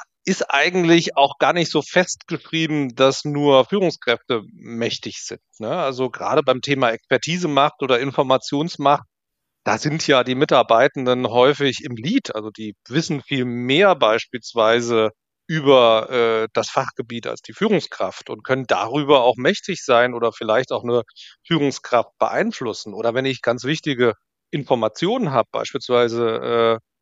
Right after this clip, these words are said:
mein Chef bescheißt bei der Steuer oder geht, äh, irgendwie fremd, äh, und hat eine Affäre mit der Sekretärin oder was auch immer, dann kann ich auch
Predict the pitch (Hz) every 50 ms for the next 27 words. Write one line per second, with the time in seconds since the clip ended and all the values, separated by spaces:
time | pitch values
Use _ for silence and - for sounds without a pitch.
0 | _ _ - 107 107 117 - - 135 131 - - 139 - - 131 127 135 131 -
1 | - 120 - 117 107 - - 185 208 208 202 170 139 123 120 117 110 110 110 107
2 | 117 117 117 - - - 123 117 113 110 110 113 120 - 131 131 120 120 123 117
3 | 110 113 120 - - 151 185 226 214 185 - - 156 127 127 123 120 120 120 120
4 | 120 120 117 117 123 - - 123 110 107 113 - - 151 160 160 143 139 127 117
5 | _ _ _ _ _ _ _ _ - 131 127 - 120 113 110 117 110 - 127 117
6 | - 180 202 190 165 156 139 135 135 123 123 123 117 113 117 139 - 127 110 -
7 | 196 196 214 185 143 127 117 - 110 120 143 139 - - 135 135 151 131 - -
8 | 127 120